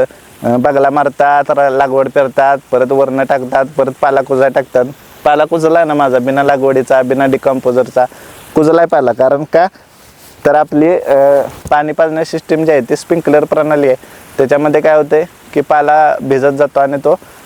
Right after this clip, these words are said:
हळूहळू कुजत जातो. अ, डिकम्पोजर किंवा लागवड टाकण्याची, त्याच्यावर वापरण्याची,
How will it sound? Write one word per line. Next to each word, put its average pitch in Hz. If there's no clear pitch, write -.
हळूहळू 147
कुजत 147
जातो. 143
अ, 123
डिकम्पोजर 143
किंवा 147
लागवड 139
टाकण्याची, 135
त्याच्यावर 135
वापरण्याची, 131